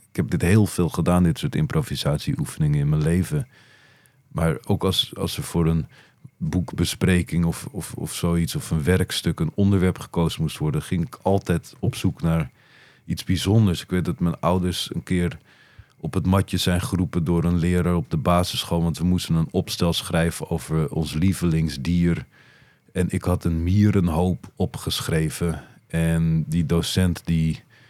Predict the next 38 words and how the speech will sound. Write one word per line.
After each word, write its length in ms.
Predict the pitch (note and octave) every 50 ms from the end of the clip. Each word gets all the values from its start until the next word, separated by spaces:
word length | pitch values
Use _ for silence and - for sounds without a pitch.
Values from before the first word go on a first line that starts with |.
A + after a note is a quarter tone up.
| - _ _
wilde 220 | F#2 F2+ E2 F2
van 200 | E2+ - F2+ F2
mijn 140 | F2 E2+ -
ouders 340 | - E2+ E2+ E2 E2 E2 -
dan 160 | - E2+ D#2+
weten 460 | D#2 E2 E2 E2 - - E2+ D#2+ -
of 180 | - - - -
ik 100 | - -
helemaal 480 | E2 E2 E2 E2 E2 D#2+ D#2 D#2 D2+
in 120 | D#2 D#2 -
orde 380 | - E2+ E2 D#2+ D#2+ D#2 E2
was 280 | D#2+ D2+ D#2+ D#2+ - -
of 100 | D2+ -
zo, 140 | - E2 D#2+
of 120 | D2+ - -
de 100 | E2 -
opdracht 440 | G2 D#2+ - - D#2+ E2+ D#2+ -
misschien 320 | - D#2+ - - - E2+ D#2
niet 180 | D#2 D#2 C#2+
had 200 | - D2+ D#2+ -
begrepen, 640 | - D#2+ - - - F2 E2 E2 D#2 - - D2+ D2+ D#2
want 340 | D2 C2+ C#2 - - - - -
is 320 | D#2 D#2 D2+ E2 - -
hij 120 | D#2+ D2
didactisch, 880 | C2 D#2 D#2+ C#2+ D2 D#2+ D#2+ - - - - D#2 D2 - - - - - D2+
eh, 180 | D2 D2 D2
wel 220 | C#2+ D2+ D2+ D2 D2+
helemaal 420 | D#2 D2+ D2 D2+ D2+ D#2 D2+ C2
in 180 | A#1+ D2+ D2 -
orde? 460 | - E2+ E2+ E2 E2+ D#2+ D#2+ D#2+ D#2 - - - - - - - - - - - - - - - - - - _ _ _ _ _ _ _ _ _ -
Eh, 140 | G#2+ G2+
terwijl 320 | G2+ - A#2 A2 A2 A#2+ A#2 -
ik 180 | D#3 C3+ B2+
juist 320 | - B2 G#2 G2 G2 - -
dacht, 200 | A2 G2+ G2+ -
"Ja, 120 | B2 A2
ik 120 | G#2+ -
wil 400 | F2 F2+ A2 A#2 A2+ A2 G#2 -